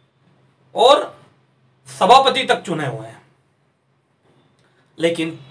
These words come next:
पिछले साल अंदरूनी कलह की वजह से बहुजन विकास आघाड़ी को छोड़कर आज वो शिवसेना में है,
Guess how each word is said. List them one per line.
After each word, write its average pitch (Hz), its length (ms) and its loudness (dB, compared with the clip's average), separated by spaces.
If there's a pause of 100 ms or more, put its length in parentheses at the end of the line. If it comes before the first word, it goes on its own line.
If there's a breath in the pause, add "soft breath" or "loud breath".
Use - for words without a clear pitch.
(120)
पिछले 254 320 2
साल - 320 -6 (2000)
अंदरूनी 185 420 -6
कलह 196 280 -4
की 190 120 -14
वजह 180 200 -6
से 180 180 -10
बहुजन 156 280 -6
विकास 165 260 -2
आघाड़ी 143 220 -8
को 147 200 -12
छोड़कर 185 520 -8 (680)
आज 269 220 4
वो 240 120 0
शिवसेना 151 480 -8
में 131 120 -12
है, - 200 -20